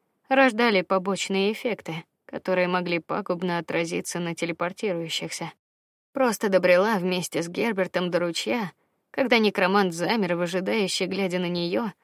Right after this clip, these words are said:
вдохнула полной грудью, желая напоследок ощутить аромат воды и хвойного леса,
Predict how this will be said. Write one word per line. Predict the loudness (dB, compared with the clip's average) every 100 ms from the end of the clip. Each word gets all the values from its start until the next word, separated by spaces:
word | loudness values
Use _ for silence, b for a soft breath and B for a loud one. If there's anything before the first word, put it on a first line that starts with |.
| _ _ _
вдохнула | 2 4 4 0 4 4
полной | 6 6 6 4
грудью, | 4 4 4 2
желая | 2 2 2 4
напоследок | 4 2 0 2 2 4 0
ощутить | -2 -2 0 2
аромат | 2 2 0 0
воды | 0 0 0 0 0
и |
хвойного | -2 -4 -2 0 0 -2
леса, | -2 -4 -4 -6